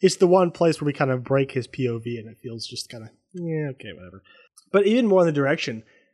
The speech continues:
I think Spielberg directs the crowd scenes very well. You know, it just, just how he sh-, visualizes panic. Uh,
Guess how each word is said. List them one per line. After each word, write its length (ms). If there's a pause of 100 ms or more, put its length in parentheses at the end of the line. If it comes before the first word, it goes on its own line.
(300)
I 120
think 320 (360)
Spielberg 520
directs 420
the 100
crowd 460
scenes 280
very 340
well. 480 (360)
You 80
know, 100
it 100
just, 260
just 200
how 320
he 160
sh-, 280 (720)
visualizes 920 (520)
panic. 560 (720)
Uh, 280